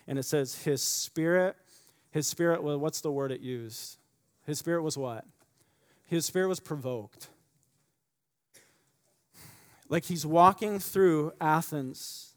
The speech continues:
Uh, one ancient historian says it was easier to find a god in Athens than it was to find a man. Uh, there were altars,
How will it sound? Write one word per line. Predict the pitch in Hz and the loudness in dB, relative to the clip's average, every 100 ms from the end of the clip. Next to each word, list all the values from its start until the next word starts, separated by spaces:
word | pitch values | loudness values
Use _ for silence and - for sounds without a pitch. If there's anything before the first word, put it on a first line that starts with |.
| - | -4
Uh, | 170 151 | 0 2
one | 151 185 | 4 4
ancient | 185 190 202 180 | 4 0 -4 -4
historian | 170 - 170 165 160 156 | -4 0 2 2 2 0
says | - 160 156 | 2 2 2
it | 165 | -2
was | 151 | -2
easier | 170 175 196 180 | -2 0 0 0
to | |
find | - 165 | 0 0
a | 151 | 0
god | 131 139 147 | 2 6 6
in | 160 156 | 4 0
Athens | 160 - 165 - | -2 -4 -8 -6
than | 139 | -6
it | |
was | 139 139 | -4 -6
to | 135 | -8
find | 143 131 | -8 -8
a | |
man. | 120 117 110 101 - _ _ _ _ _ _ _ _ _ _ _ - | -8 -10 -12 -16 -20 _ _ _ _ _ _ _ _ _ _ _ -2
Uh, | 165 | 2
there | 151 185 | 6 6
were | 185 151 - | 6 2 0
altars, | 185 180 208 - 233 233 220 | 6 6 6 2 0 0 -4